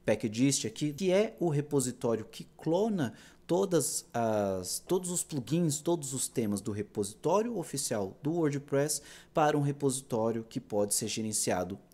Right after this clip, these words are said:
com o Composer, né? E nós temos aqui o principal, que é a instalação de plugins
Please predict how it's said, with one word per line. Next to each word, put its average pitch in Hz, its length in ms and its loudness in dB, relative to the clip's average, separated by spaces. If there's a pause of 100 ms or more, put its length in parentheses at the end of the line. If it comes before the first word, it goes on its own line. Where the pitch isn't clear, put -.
(120)
com 113 200 0
o 107 60 -2
Composer, 92 640 0 (260)
né? 147 200 0
E 247 80 -4
nós 240 200 0
temos 185 240 -2
aqui 185 340 -4 (240)
o 202 100 -4
principal, 175 840 0
que - 100 -4
é 135 60 4
a - 20 0
instalação 98 560 -4 (100)
de 156 120 -8
plugins 202 580 -2